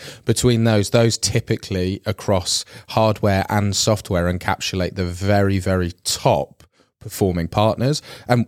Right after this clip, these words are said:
we're not talking about a lot, right? The top performing D M Rs in, in, uh, Europe, there's probably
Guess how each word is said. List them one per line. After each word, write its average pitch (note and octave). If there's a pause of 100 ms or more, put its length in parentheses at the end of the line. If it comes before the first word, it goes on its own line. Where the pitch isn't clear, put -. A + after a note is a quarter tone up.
we're B2+
not C3
talking A2
about F#2+
a F#2+
lot, G2
right? F#2
The G#2
top -
performing G2+
D G2
M G2
Rs F#2+
in, F#2 (300)
in, F#2+
uh, F#2
Europe, G#2
there's E2+
probably F2